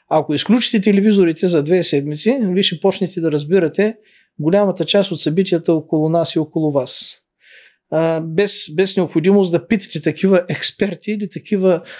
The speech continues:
а, да го кажем, авторитети или популярни хора, <laughs> като, каквито някои ни титулуват, продължавам да смятам, че е абсолютно незаслужено за сега. Ако об-, обаче изключите същите тези телевизори,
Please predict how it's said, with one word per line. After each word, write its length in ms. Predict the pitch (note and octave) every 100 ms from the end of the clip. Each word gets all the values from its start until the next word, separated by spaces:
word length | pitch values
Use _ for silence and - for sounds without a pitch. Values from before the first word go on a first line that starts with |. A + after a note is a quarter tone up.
| - -
а, 260 | E3 D#3+ D#3+
да 140 | D#3+
го 60 | C#3+
кажем, 300 | F#3+ F#3 F3+
авторитети 800 | D#3 - E3 D3+ C#3+ F#3 F#3 D#3
или 260 | G3 F#3+
популярни 560 | F#3+ D3+ D#3 F3+ D#3+ C#3+
хора, 240 | - - -
<laughs> 80 |
като, 300 | G3+ - F#3 E3+ - -
каквито 400 | - D3+ G3 A#3 F#3+ - F3+ G#3 _ _ - F3 A#2+ C4+ -
някои 500 | - D#3+ G3+ G3+ G#3
ни 280 | F3+ E3 A3
титулуват, 640 | F#3+ E3 D#3 D#3+ G#3 A3 G3
продължавам 440 | E3+ D#3 F#3 F#3+
да 80 | D3
смятам, 440 | F3 E3+ G#3 F#3+
че 160 | F#3 F3
е 100 | G3
абсолютно 420 | E3+ - F3 F3
незаслужено 600 | D#3+ D3 C#3+ D#3 C#3+ C3+
за 100 | A#2+
сега. 320 | A#2 A2+ A2+ -
Ако 240 | D#3+ D#3 D3+
об-, 240 | D3 D3+
обаче 320 | D3 D#3 A3 A#3
изключите 460 | - A#3+ - F#3+
същите 380 | E3 G3 - D#3
тези 160 | E3+ E3
телевизори, 600 | D#3+ D#3+ D3 B2 C#3+